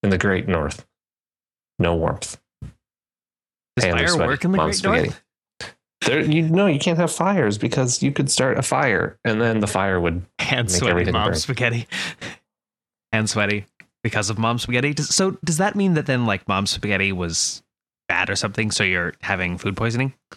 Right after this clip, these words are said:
Speaker 2: Is that why your palms are
Speaker 1: <laughs> You're
Speaker 2: sweaty?
Speaker 1: just having some adverse reaction to the food.
Speaker 2: Yeah. <laughs>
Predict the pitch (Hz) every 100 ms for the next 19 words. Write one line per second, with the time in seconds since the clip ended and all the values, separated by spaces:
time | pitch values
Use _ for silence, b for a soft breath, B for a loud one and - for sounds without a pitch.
0 | - - 180 139 - 185 147 - 160 190
1 | 165 220 151 147 139 131 120 123 120 117
2 | 104 95 104 101 95 85 90 - 95 90
3 | 87 - 85 85 - - 175 139 131 147